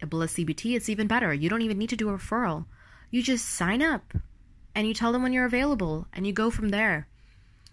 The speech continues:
There are so many options available to us now, and I really want everyone who needs help to take advantage of this. And just remember,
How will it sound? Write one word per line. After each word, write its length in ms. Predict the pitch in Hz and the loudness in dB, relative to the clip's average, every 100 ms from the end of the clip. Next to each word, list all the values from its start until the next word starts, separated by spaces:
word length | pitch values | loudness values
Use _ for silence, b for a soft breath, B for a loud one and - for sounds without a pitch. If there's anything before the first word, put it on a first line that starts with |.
| - | -4
There 120 | 233 | 0
are 40 | 240 | 0
so 200 | - 269 | 0 2
many 180 | 285 294 | 2 4
options 480 | 220 220 220 214 | 2 0 -2 -2
available 420 | - 202 190 185 175 | -2 -2 -2 -2 -4
to 280 | - 180 | -4 -2
us 240 | 175 180 214 | 0 -2 -2
now, 340 | 208 208 220 - - - | -2 -2 -6 -12 -14 -4
and 80 | 202 | -2
I 60 | |
really 280 | 202 233 240 | 2 2 2
want 220 | 214 208 | 2 0
everyone 320 | 175 196 190 180 | 0 0 0 2
who 100 | 175 | 2
needs 220 | 170 175 | 0 0
help 160 | 160 - | -4 -4
to 80 | |
take 180 | 165 160 | -8 -6
advantage 340 | 160 151 151 - | -4 -4 -4 -8
of 60 | |
this. 400 | - - - - B B B B - - | -12 -12 -12 -14 B B B B -20 -8
And 160 | 196 190 | -4 0
just 260 | 277 - | 0 0
remember, 600 | 269 190 175 165 - - | 0 2 2 0 -4 -6